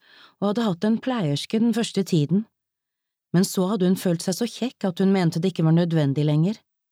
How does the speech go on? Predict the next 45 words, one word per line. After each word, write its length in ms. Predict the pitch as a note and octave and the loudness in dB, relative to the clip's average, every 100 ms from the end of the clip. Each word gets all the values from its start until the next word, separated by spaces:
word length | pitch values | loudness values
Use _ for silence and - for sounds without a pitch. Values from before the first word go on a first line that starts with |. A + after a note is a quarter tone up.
| _ _ _ _ | _ _ _ _
Og 140 | F3+ G#3 | -2 0
alle 220 | G3+ D#3+ | 0 0
var 160 | G3+ G3+ | -2 -2
glade 360 | A#3+ F#3 D3+ | -2 0 0
da 80 | E3+ | -2
søster 300 | E3+ F3 - E3+ | -2 -4 -4 -2
Bergljot 460 | D3+ C#3+ D#3+ E3+ | -2 0 -4 -2
reiste, 400 | F#3 D3+ - - F#3+ _ _ _ _ _ | -2 -2 -4 -8 -10 _ _ _ _ _
for 160 | - G3+ | -2 2
hun 160 | F#3 | 2
hadde 160 | F3 G3+ | 2 0
vært 300 | F3 E3+ F3 | -2 -2 -2
riktig 320 | F#3 - - | -4 -2 -2
avskyelig 640 | D#3+ E3+ - E3 C3+ C#3 A3 - - - | 0 -2 -2 -2 0 -4 -8 -12 -20 -4
og 140 | D3+ | 0
hadde 160 | E3 F3 | 2 2
blandet 420 | G#3 F#3+ D3 C#3+ | 2 2 2 0
seg 160 | F3+ E3 | -2 2
inn 140 | F3 | 4
i 20 | |
alt 240 | D#3 D#3+ - | 2 0 0
som 160 | F3 | -2
foregikk 460 | E3+ F3+ D3+ D3+ - | 0 0 0 0 0
i 60 | E3 | 0
huset. 320 | C#3 - F3+ _ _ _ _ _ _ _ _ | 0 -6 -12 _ _ _ _ _ _ _ _
Thomas 320 | F#3 E3+ E3+ - | 0 2 2 0
Sanger 340 | D#3 D3 F3+ | 0 0 0
hadde 220 | A3 F3 | 0 0
vært 180 | E3 E3 - | -2 -2 -2
redd 300 | D#3+ C#3+ - | 0 0 -2
for 160 | - D3+ | -2 2
henne 160 | D3+ | 2
simpelthen, 540 | D#3 D3+ D#3 D3+ F3 G3+ _ - - - _ - | 0 -2 -2 -2 -2 -2 _ -20 -20 -20 _ -6
og 140 | E3+ | -2
Vibe 260 | F#3+ - E3 | -2 -2 -2
torde 240 | G#3+ D#3 | 0 -2
ikke 160 | D3 E3+ | 0 -2
gå 80 | C3+ | 0
på 100 | E3 - | -2 -2
kjøkkenet 420 | D3+ - D3+ D#3+ | -4 0 0 2
så 140 | A3 | 2
lenge 180 | A3 D#3+ | 2 4
hun 160 | D#3+ C#3 | 4 2
var 160 | C#3 | -2
der. 160 | D3+ | -6